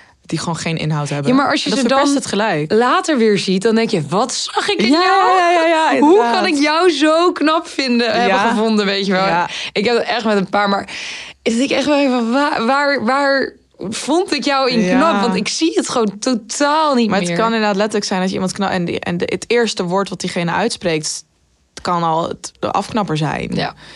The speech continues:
Speaker 1: Dus dat zegt ze ook altijd zo over de eerste indruk natuurlijk. Ja, dat vind ik ook heel interessant hoe dat werkt.
Speaker 2: Dan gaan we door naar het hoofdgerecht.
Speaker 1: Mm, oh ja.
Speaker 2: En, ehm, ik vraag altijd mijn gasten om, of mijn dates,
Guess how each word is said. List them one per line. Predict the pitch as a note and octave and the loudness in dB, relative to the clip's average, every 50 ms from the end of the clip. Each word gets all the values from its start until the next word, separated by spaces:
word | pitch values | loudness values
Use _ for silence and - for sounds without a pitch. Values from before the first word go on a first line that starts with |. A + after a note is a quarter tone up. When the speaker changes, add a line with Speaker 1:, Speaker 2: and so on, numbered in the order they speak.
| - - - - _ | -20 -20 -20 -20 _
Speaker 1:
Dus | - E3 D#3 | -8 -6 -2
dat | - F#3 F#3 - | -2 -2 -2 -2
zegt | - G3 F#3+ - - | -4 -4 -4 -4 -4
ze | F3 | -2
ook | E3+ D#3+ D#3+ | -2 -2 -2
altijd | D#3+ D3+ D3 | -4 -4 -4
zo | - F3 | -4 -4
over | E3 D3+ E3 D#3 | -4 -4 -4 -6
de | D3+ | -6
eerste | - E3 E3+ - - - | -4 -4 -4 -4 -4 -4
indruk | E3+ F3 - - - | -4 -2 -4 -4 -4
natuurlijk. | D#3 D3 - - D#3 - - E3+ | -6 -6 -4 -4 -4 -4 -2 -2
Ja, | E3+ E3 D#3+ | -2 -2 -2
dat | E3 - | -4 -6
vind | - F#3+ F3 | -8 -6 -4
ik | - | -4
ook | F#3+ F#3+ | -6 -4
heel | - A3 A3+ A3+ | -4 -4 -4 -2
interessant | G#3 G3+ - - D#3+ E3 | -4 -4 -6 -6 -4 -4
hoe | E3 D#3+ | -2 -2
dat | D#3 C#3+ | -4 -4
werkt. | C#3+ D3 D3 D3 D3 D3 - - | -4 -4 -4 -4 -6 -8 -6 -6
Speaker 2:
Dan | F#3+ F3+ F3 E3+ E3+ E3+ E3 D#3+ | -4 -4 -2 -2 -2 -2 -4 -4
gaan | D3+ - F3+ E3+ E3 | -6 -6 -6 -6 -4
we | D#3+ D#3 | -4 -4
door | D#3 D#3+ D#3+ D#3+ D#3 D#3 D3+ D3 D#3 - - - - - _ - | -2 -2 -2 -2 -2 -2 -4 -4 -6 -12 -20 -20 -20 -20 _ -4
naar | - F3+ F#3 | -2 -2 -2
het | E3+ - | -2 -4
hoofdgerecht. | - - E3+ E3+ - - - - C4+ C#4 F4+ - - - - | -4 -4 -4 -4 -4 -6 -4 -2 0 -2 -2 -2 -4 -4 0
Speaker 1:
Mm, | G3+ A3 A#3+ C4 D4 D4 B3+ G3 E3 D3 F3+ | 0 2 2 2 2 2 2 0 0 -2 -2
oh | F3 | -4
ja. | E3+ - - G3 - | -4 -4 -8 -6 -4
Speaker 2:
En, | G#3+ A3+ A3+ A#3 A#3 A#3 A#3+ - | -2 0 0 0 2 2 2 2
ehm, | - G#3+ G#3+ G#3 G#3 G#3 G3+ G3+ G3 F#3+ F#3+ G3 G3+ G3 | 2 0 0 2 2 2 2 2 2 2 2 2 2 0
ik | G3+ | -2
vraag | - A3 A3 A#3 C4+ - - | 0 0 0 0 0 -2 -2
altijd | - G#3+ A#3+ B3+ B3+ B3 B3 A3+ A3 G#3+ G#3+ | -2 0 0 0 0 0 0 0 0 0 0
mijn | G#3 G3 F#3+ | 0 0 0
gasten | - A3 A3+ A3 - - - G3+ F#3 F#3 F#3 F#3 - | 0 0 -2 -2 -2 0 0 2 2 2 0 0 2
om, | G#3 G#3 G3+ F#3+ F3+ - | 2 4 4 4 2 2
of | - - - | 0 0 0
mijn | E3+ E3 D#3+ D#3 C#3+ | 0 2 2 2 2
dates, | C3 E3+ D#3+ E3 E3+ G3+ B3 A#3 - - - - | 2 2 2 2 4 2 2 2 0 -6 -8 -8